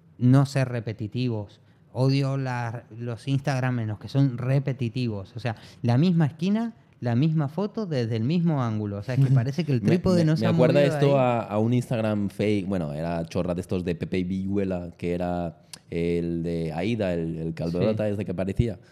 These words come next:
Speaker 2: Bueno, que me cae súper bien, ¿eh? Bueno, el Calborota es
Speaker 1: Top.
Speaker 2: una forma de llamarle
Speaker 1: Sí.
Speaker 2: cariñosa, ¿eh? Y eran todos los feed, todos los días la misma foto. <laughs>
Speaker 1: Claro, ¿ves?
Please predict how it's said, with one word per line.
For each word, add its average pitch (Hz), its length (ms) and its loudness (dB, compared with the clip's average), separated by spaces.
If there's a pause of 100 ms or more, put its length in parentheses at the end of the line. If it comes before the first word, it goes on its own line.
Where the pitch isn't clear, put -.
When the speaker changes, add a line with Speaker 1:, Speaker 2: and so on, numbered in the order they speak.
(720)
Speaker 2:
Bueno, 85 180 -2
que 80 80 -6
me 76 80 -6
cae 80 160 -4
súper 78 220 -4
bien, 82 240 -2
¿eh? 80 260 -6
Bueno, 62 180 -12 (640)
el 76 80 -14
Calborota 76 500 -10
es 82 140 -4
Speaker 1:
Top. 104 160 -4
Speaker 2:
una 82 160 -2
forma 90 280 -4
de 85 100 -2
llamarle 87 500 -2
Speaker 1:
Sí. - 80 -16
Speaker 2:
cariñosa, 90 580 -2
¿eh? 98 60 -2 (1120)
Y 117 60 2
eran 107 180 2
todos 113 160 2
los 117 120 0
feed, - 380 -2
todos 123 140 6
los 117 140 4
días 127 260 2
la 98 100 2
misma 113 260 2
foto. 113 280 -6
<laughs> - 440 -12
Speaker 1:
Claro, 156 280 -2
¿ves? 139 280 -6